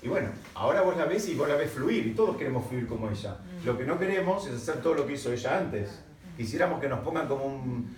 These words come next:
Speaker 1: un pendrive acá, y ahora yo me siento acá, y a mí me encantaría tocar acá como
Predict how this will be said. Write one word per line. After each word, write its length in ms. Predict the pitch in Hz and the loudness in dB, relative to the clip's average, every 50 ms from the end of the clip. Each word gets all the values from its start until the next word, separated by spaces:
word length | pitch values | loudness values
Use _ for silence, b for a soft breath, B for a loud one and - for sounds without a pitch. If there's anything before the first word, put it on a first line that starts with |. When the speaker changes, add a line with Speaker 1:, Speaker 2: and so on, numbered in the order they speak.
| - - | -10 -8
Speaker 1:
un 160 | 135 131 - | -6 -4 2
pendrive 460 | - 208 202 170 147 143 143 139 143 | 4 4 4 6 4 6 8 8 6
acá, 340 | 143 147 170 170 180 170 170 | 6 4 4 4 4 4 4
y 60 | 180 | 4
ahora 220 | 156 151 156 147 | 4 4 4 2
yo 200 | - - 147 - | 2 2 2 2
me 120 | - - - | 2 2 -2
siento 260 | - 156 160 151 147 | -4 -4 -2 -2 0
acá, 200 | 143 143 175 214 | 0 2 2 0
y 100 | - - | 0 0
a 20 | |
mí 60 | 127 127 | -2 -2
me 80 | 127 | -4
encantaría 560 | 123 117 117 113 101 113 120 139 139 120 104 | -2 -2 -2 -2 -2 -2 -2 -2 -2 -2 -2
tocar 240 | 104 104 101 110 110 | -4 -4 -2 -2 -2
acá 260 | 107 101 110 120 120 | -2 -2 -2 -4 -4
como 320 | 107 107 98 98 95 95 | -2 -4 -4 -4 -6 -6